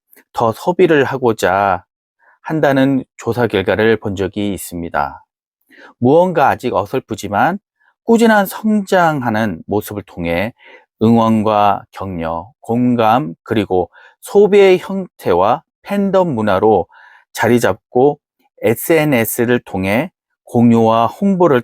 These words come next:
통해 나가고 있음을 증명하는 실제 사례들이 속속 언론을 통해 부각되고 있기도 합니다. 둘째,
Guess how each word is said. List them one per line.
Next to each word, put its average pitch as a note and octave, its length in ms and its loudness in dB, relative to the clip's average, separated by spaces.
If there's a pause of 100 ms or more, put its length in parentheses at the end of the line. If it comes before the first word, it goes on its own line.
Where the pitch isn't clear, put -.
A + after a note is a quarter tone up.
통해 G2+ 540 -4 (320)
나가고 G2+ 380 0
있음을 A2 460 -2 (300)
증명하는 G#2+ 880 0 (460)
실제 F3+ 600 -2
사례들이 F#2 800 -2 (440)
속속 - 560 -4
언론을 G#2+ 560 0
통해 G#2 460 -4 (520)
부각되고 G#2 640 -2
있기도 G2 320 -10
합니다. - 460 -14 (1600)
둘째, F#2+ 560 0